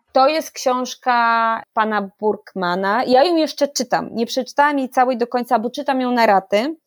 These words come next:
specjalnie. E, ale to jest książka, która generalnie, można powiedzieć, obala dziewięćdziesiąt procent książek związanych z obszarem pro-,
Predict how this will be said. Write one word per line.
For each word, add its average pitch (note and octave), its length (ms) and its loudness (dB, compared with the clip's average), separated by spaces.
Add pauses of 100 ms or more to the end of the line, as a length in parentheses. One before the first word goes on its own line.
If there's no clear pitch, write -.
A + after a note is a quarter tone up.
(260)
specjalnie. G#3 960 0 (480)
E, G#3 200 2 (100)
ale A#3+ 220 2
to D#4+ 120 -6
jest F4 160 -6
książka, C#4+ 500 -4
która C4 280 -2
generalnie, B3 640 -2
można A#3 280 -6
powiedzieć, A#3 600 -8
obala B3 480 2
dziewięćdziesiąt A#3 640 -4
procent A3 380 -6
książek G#3 760 0 (240)
związanych A3 680 0
z - 60 -16
obszarem G#3 440 -2
pro-, G3 220 -6